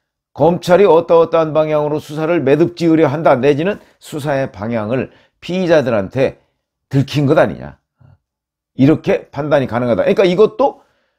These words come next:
수사의 에이비씨를 지키지 않았기 때문 아닌가? 어, 이런 지적을 받을 수밖에 없습니다. 자,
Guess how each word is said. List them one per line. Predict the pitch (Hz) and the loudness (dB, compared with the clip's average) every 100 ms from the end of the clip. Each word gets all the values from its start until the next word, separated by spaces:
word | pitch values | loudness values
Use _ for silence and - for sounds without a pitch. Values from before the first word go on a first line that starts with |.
| _ _ _ | _ _ _
수사의 | - 202 202 185 196 | -12 -2 4 4 4
에이비씨를 | 175 185 175 196 - 196 208 | 2 2 0 -4 -4 -4 -6
지키지 | - - 156 | -12 -10 -6
않았기 | - 127 151 - | -4 -2 -4 -4
때문 | - 156 180 | 0 0 2
아닌가? | 160 127 127 180 - _ _ | 0 0 -2 -4 -8 _ _
어, | 85 78 | -18 -10
이런 | 123 123 113 | -4 -2 -2
지적을 | 104 104 107 156 - _ | -4 -4 -2 -4 -8 _
받을 | - 95 | -6 -6
수밖에 | 98 85 85 147 | -6 -6 -4 -2
없습니다. | 127 - - _ _ _ _ _ _ _ _ _ _ _ _ _ _ _ _ _ _ _ _ - | -2 -4 -20 _ _ _ _ _ _ _ _ _ _ _ _ _ _ _ _ _ _ _ _ 0
자, | 185 135 135 | 2 2 -2